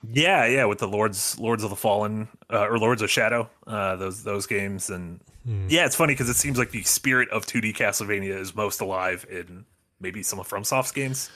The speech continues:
Speaker 1: Like, it
Speaker 2: I'd,
Speaker 1: seems like they
Speaker 2: I'd
Speaker 1: kinda
Speaker 2: say this,
Speaker 1: nailed
Speaker 2: yeah,
Speaker 1: that trick.
Speaker 2: well, the spirit of two D Castlevanias continues to be in two D Castlevanias, stroke
Speaker 1: Castlevania.
Speaker 2: Metroidvanias, yeah.
Speaker 1: Yeah, yeah, I guess it left its mark on the entire, uh, on the
Speaker 2: Hmm.
Speaker 1: entire, you know, genre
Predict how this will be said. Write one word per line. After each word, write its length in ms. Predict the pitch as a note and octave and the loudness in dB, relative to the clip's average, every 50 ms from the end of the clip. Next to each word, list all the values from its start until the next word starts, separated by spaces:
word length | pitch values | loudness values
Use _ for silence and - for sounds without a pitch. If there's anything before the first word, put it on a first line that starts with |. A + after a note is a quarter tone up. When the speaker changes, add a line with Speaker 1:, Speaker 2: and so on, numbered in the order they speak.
| - - - _ _ _ - | -20 -20 -20 _ _ _ -6
Speaker 1:
Like, 80 | - A#2+ | -4 -2
it 20 | |
Speaker 2:
I'd, 80 | B2 - | -2 -2
Speaker 1:
seems 160 | A#2 A2+ G#2+ | -2 -2 -2
like 80 | A2 | -2
they 80 | - G#2 | 0 0
Speaker 2:
I'd 160 | G#2 G2+ - | 0 0 2
Speaker 1:
kinda 20 | - | 4
Speaker 2:
say 200 | - D3 B2 A#2+ | 4 6 6 6
this, 180 | A2+ A#2+ A2 | 6 4 4
Speaker 1:
nailed 160 | A#2 B2 A2 | 4 2 2
Speaker 2:
yeah, 100 | A#2+ B2+ | 4 4
Speaker 1:
that 80 | A#2+ G#2 | 4 2
trick. 120 | - - - - - A#2+ - - - A2 | 2 -4 -10 -10 -10 -10 -10 -10 -6 -4
Speaker 2:
well, 200 | G#2 G2 F2 F2 | -2 -2 -2 -2
the 80 | F2+ | -4
spirit 320 | - - B2+ A2 G#2 F#2+ F#2 | -2 2 4 4 4 4 2
of 60 | F2+ | 2
two 120 | - A2 | 2 4
D 80 | G2+ G2 | 4 4
Castlevanias 720 | - G#2 F#2+ F#2+ G2 A2+ G#2+ G2+ G2 G2 G#2+ A#2+ A2+ - | 2 2 0 2 2 2 4 4 2 2 2 2 0 0
continues 500 | - - A2+ - C3+ B2+ A#2+ A#2 A2+ G#2 - | 0 0 2 4 4 6 6 6 6 4 4
to 60 | G#2+ | 4
be 280 | G2 B2 A#2+ A#2 A2+ | 4 6 8 8 8
in 220 | A#2 A#2 A#2 A2 G#2 | 6 6 4 2 2
two 200 | - - A#2+ C3 | 4 4 6 6
D 380 | B2 B2+ B2+ B2+ B2 A#2+ - _ - | 6 6 6 4 2 0 -4 _ -4
Castlevanias, 640 | - D#3 C#3 - D3 B2 A#2+ A#2+ B2 B2 B2+ B2+ A#2 | -2 -2 0 2 2 4 4 6 6 6 6 4 4
stroke 220 | G#2+ - C3+ C#3 B2 | 4 2 2 4 4
Speaker 1:
Castlevania. 340 | C3+ D3+ D#3 D3+ A#2+ A2+ | 4 4 6 6 4 4
Speaker 2:
Metroidvanias, 500 | F#2+ G#2 G#2 G2+ F#2+ G2 F#2+ F#2+ F#2 F2 | 4 4 2 2 2 2 2 0 2 4
yeah. 280 | A2 B2 B2+ A2+ G#2 G2+ - - - | 4 6 6 6 4 2 0 0 2
Speaker 1:
Yeah, 260 | F3 F3 D#3 C3 A2 - - - - - - - - - | 4 4 4 4 2 0 -4 -16 -16 -16 -18 -14 -4 2
yeah, 220 | C#3+ B2+ B2 A2 | 4 4 4 4
I 80 | G#2 G#2+ | 4 4
guess 220 | B2+ C3+ A#2+ - | 2 2 2 2
it 80 | B2 A2 | 2 2
left 220 | A#2+ B2+ - - | 2 2 2 2
its 140 | A2+ - - | -2 -2 0
mark 220 | G#2+ A2+ A2 - | 0 2 2 2
on 80 | A2 F#2+ | 0 -2
the 120 | G2 F#2+ | -2 -2
entire, 540 | F#2+ F#2+ - - G#2+ G2+ G2+ F#2 F#2 F#2 F2+ | -4 -2 -2 0 0 0 0 0 -2 -2 -2
uh, 300 | F#2 F2+ F2+ F2 F2 F2+ - _ - - - - _ _ _ _ - C3+ | -2 -2 -2 -4 -4 -6 -8 _ -16 -20 -20 -20 _ _ _ _ -8 -4
on 80 | A2+ | -2
the 60 | G#2 G2+ | -2 -2
Speaker 2:
Hmm. 40 | |
Speaker 1:
entire, 420 | G2 - A2+ G2+ F2+ F#2 F2 F2 - _ _ _ - | 0 0 0 2 2 2 0 -2 -6 _ _ _ -6
you 120 | A2+ G#2 | -2 -2
know, 180 | G2 F#2 E2+ - _ - A2+ | 0 0 -2 -4 _ -6 -4
genre 460 | G2 F#2+ A2+ G2+ G2+ G2+ G2 F2 F2+ | 0 2 2 2 2 2 0 0 0